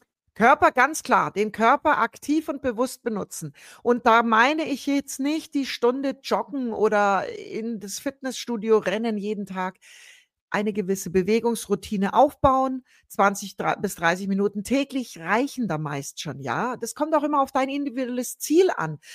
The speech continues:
Wenn du natürlich sagst, „Ich will einen Marathon laufen“, dann übst du anders, dann trainierst du ganz anders. Aber wenn du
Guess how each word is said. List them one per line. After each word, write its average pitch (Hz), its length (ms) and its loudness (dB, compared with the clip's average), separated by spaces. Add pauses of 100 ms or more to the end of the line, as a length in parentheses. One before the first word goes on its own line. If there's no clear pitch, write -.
(120)
Wenn 240 120 2
du 269 60 6
natürlich 254 320 0
sagst, 311 400 2
„Ich 220 240 -8
will 240 160 4
einen 220 100 0
Marathon 254 540 2
laufen“, 175 420 0
dann 208 200 2
übst 294 380 0
du 269 100 0
anders, 254 520 2
dann 180 300 -8 (180)
trainierst 233 460 2
du 311 60 -6
ganz 175 260 -6
anders. 127 400 -10 (340)
Aber 196 240 4
wenn 220 220 2
du 208 180 2